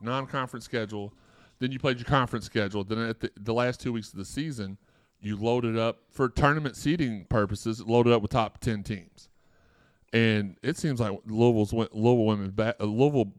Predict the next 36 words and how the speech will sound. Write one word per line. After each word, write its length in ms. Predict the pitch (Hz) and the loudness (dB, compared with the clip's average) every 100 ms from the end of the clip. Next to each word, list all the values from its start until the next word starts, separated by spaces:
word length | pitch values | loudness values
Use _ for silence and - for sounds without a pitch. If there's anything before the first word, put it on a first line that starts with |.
| _ - | _ -4
women's 480 | 104 123 123 113 101 | 2 2 2 -2 -8
basketball 1000 | - 113 131 - 98 90 87 85 - _ _ _ _ _ _ _ _ - | -6 -2 -2 -2 -4 -4 -10 -12 -16 _ _ _ _ _ _ _ _ -2
always 400 | 123 131 120 107 | 4 4 4 0
has 180 | 120 110 | -6 -6
such 240 | 123 110 | -6 -6
a 40 | 107 | -4
great 240 | 107 92 | -4 -4
non-conference 640 | 101 101 95 101 92 90 | -4 -4 -4 -6 -6 -10
schedule. 560 | - 98 90 92 87 85 | -6 -6 -4 -6 -6 -6
They 240 | - 107 98 - | -4 -2 -4 -8
normally 380 | 92 117 117 110 | -2 0 2 0
have 200 | 110 104 | -2 -6
a 40 | |
couple 260 | - 107 98 | -4 -2 -2
teams 320 | - 104 95 | -4 -4 -4
in 220 | 85 101 | -6 -6
conference 380 | 98 101 95 98 | -4 -6 -6 -6
that 140 | 101 92 | -4 -2
are 80 | |
really, 260 | 92 92 90 | -2 -2 -4
really 220 | 90 90 | -6 -8
good. 300 | 90 92 87 | -8 -8 -8
So 360 | - 92 90 90 _ - _ _ _ - | -6 -4 -4 -6 _ -20 _ _ _ -2
that 200 | 110 107 | 0 2
is, 240 | 107 101 | 2 0
uh, 380 | 107 101 92 87 85 _ _ 101 | 0 0 -2 -8 -14 _ _ -6
that's 260 | 98 98 | -6 -6
good 220 | - 104 | -4 -4
to 60 | 92 | -4
hear 200 | 98 95 | -4 -4
that 140 | 92 | -4
they 100 | 101 | -2
will 160 | 95 95 | -2 -2
be 140 | 95 | -4
preparing 600 | 90 92 - 98 98 92 | -4 -6 -4 -4 -4 -8
for 540 | 92 101 95 95 90 | -8 -2 0 0 -2